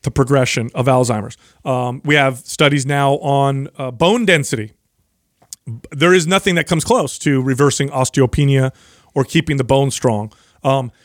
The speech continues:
we're now in the middle of this kind of hormone crisis, especially with men. We've talked about this on the podcast now a few times.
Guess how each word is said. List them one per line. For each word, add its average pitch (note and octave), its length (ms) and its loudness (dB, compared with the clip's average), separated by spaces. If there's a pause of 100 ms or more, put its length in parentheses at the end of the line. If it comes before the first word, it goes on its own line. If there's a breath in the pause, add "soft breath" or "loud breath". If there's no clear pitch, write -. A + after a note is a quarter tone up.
(160)
we're G3 180 4
now G#3+ 300 4
in G#3 60 0
the F#3+ 60 0
middle F3+ 380 2
of D3+ 320 2
this C3+ 140 -2
kind D#3 180 -2
of A2+ 120 -10
hormone D#3+ 380 4
crisis, A#2+ 480 0
especially - 380 -2
with C3 160 0
men. B2+ 260 2
We've A#2+ 120 -12
talked C3 200 2
about B2+ 200 0
this B2+ 180 -4
on A#2+ 60 -2
the A#2 80 -6
podcast C3 500 0
now A#2+ 100 -2
a A2 40 0
few C3 160 -6
times. A#2 400 -2